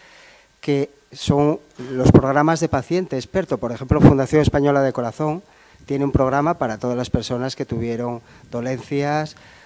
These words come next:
bueno, pues, eh, infartos, etcétera, etcétera, con lo cual eso ya está contemplado. Son escuelas que las personas, lógicamente, que hayan pasado una enfermedad,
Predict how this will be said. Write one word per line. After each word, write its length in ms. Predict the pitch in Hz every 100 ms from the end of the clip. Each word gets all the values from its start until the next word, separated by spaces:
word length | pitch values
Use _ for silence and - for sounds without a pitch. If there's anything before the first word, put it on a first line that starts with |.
| _ -
bueno, 180 | 120 131
pues, 260 | - -
eh, 160 | 107 107
infartos, 600 | 110 - 135 131 143 127
etcétera, 340 | 120 120 120
etcétera, 340 | 117 127 151 147
con 160 | 131
lo 80 | 127
cual 280 | 151 160 190 - -
eso 220 | 139 139
ya 80 | 160
está 220 | 160 165
contemplado. 640 | - 135 123 117 160 127 110
Son 180 | 139 143
escuelas 560 | - 170 170 202 208 _ - _ _ _ -
que 320 | 135 127 123 _
las 220 | 127 120
personas, 840 | - - - 123 - 160 143 113 120
lógicamente, 540 | 117 123 127 147 131
que 80 | 120
hayan 120 | 123
pasado 380 | 120 120 127 127
una 160 | 123 123
enfermedad, 560 | - 127 131 151 196